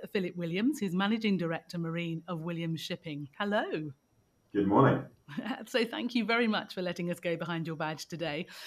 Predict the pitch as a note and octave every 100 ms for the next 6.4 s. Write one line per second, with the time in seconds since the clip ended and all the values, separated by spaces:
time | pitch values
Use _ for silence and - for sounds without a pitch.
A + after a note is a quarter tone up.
0 | - - D4 D#4 F4+ D#4+ C4+ G#3+ F#3+ A#3+
1 | A3 G#3 G#3+ G#3+ G#3 G3 F3+ F#3+ F3+ -
2 | F3 E3+ F#3 E3+ E3 - G3 F3 F3 -
3 | D4+ D4+ B3+ F#3+ E3 D#3 D3+ D3 D3+ D3+
4 | - F#3 F#3 A3+ D4 D4+ F#3 D#3 D#3 A3
5 | - - _ _ A2 G#2+ - A2+ C#3 G3
6 | - A3+ A3